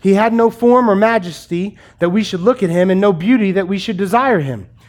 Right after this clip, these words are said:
He was despised and rejected by men, a man of sorrows and acquainted with grief. And as from one whom men hide their faces, he was despised, and we esteemed him not."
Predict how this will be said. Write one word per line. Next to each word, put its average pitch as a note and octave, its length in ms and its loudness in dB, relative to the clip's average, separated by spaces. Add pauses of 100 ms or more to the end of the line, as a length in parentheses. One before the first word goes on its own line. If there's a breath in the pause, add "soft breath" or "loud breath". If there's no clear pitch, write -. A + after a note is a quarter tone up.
(180 soft breath)
He A3+ 120 4
was G#3+ 160 0
despised F#3 760 0
and F3+ 100 0
rejected F3+ 460 0
by E3+ 120 2
men, G3 460 0 (260 loud breath)
a D#3 80 -4
man A3+ 240 2
of G3 120 0
sorrows F#3 560 0
and F3 100 -2
acquainted G3+ 360 -2
with E3+ 200 -8
grief. G3+ 380 -2 (440 soft breath)
And F3+ 220 -2
as A3+ 400 0
from G3 240 0
one G#3+ 300 2
whom G3+ 280 2
men G#3 180 2
hide G3 360 -2
their F#3 140 2
faces, F#3 500 -2
he G3 140 -4
was F#3+ 140 -2
despised, E3 800 -2 (300 soft breath)
and F3 140 0
we F#3 140 2
esteemed G3 600 -2
him D#3 300 -6 (280 soft breath)
not." F3 400 -2